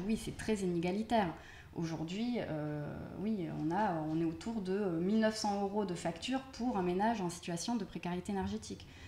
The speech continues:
Donc précarité énergétique, ça veut dire que déjà ce ménage, il est, il a des revenus qui sont, euh, assez faibles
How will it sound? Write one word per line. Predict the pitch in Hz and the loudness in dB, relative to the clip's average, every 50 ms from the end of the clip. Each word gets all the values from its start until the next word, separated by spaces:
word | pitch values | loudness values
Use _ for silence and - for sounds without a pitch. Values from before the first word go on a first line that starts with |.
| - - - | -10 -4 -4
Donc | 160 156 | -2 -2
précarité | - 170 160 170 165 175 175 - 170 | -2 -2 0 0 0 0 0 2 2
énergétique, | 170 165 165 170 175 170 - 294 285 | 2 2 2 0 -2 0 0 -2 0
ça | - 208 180 | 0 0 0
veut | 180 | 2
dire | 190 247 262 - | 2 0 0 0
que | - 185 | 0 2
déjà | 170 185 208 202 202 247 277 277 | 4 4 4 6 6 6 4 4
ce | - - 208 | 4 2 2
ménage, | 185 185 185 190 202 233 277 311 311 240 190 180 - - - - - - - - - | 4 4 6 6 8 8 8 8 6 6 2 -2 -6 -8 -12 -14 -14 -14 -14 -8 -4
il | - 185 185 185 190 | -2 0 2 4 4
est, | 220 247 247 - | 4 4 4 4
il | 190 | 4
a | 196 196 | 4 4
des | 180 180 170 | 4 2 2
revenus | - 190 185 185 202 226 262 277 277 | 2 2 2 4 4 4 4 2 2
qui | - 196 | -2 -4
sont, | 175 - - 175 170 160 - - | -4 0 2 2 2 2 0 -2
euh, | 160 156 151 147 143 - | -2 -2 -2 -2 -2 0
assez | - 156 151 - 165 | 0 0 0 -2 -2
faibles | 151 - 247 285 311 262 202 165 | 2 4 6 8 8 8 6 4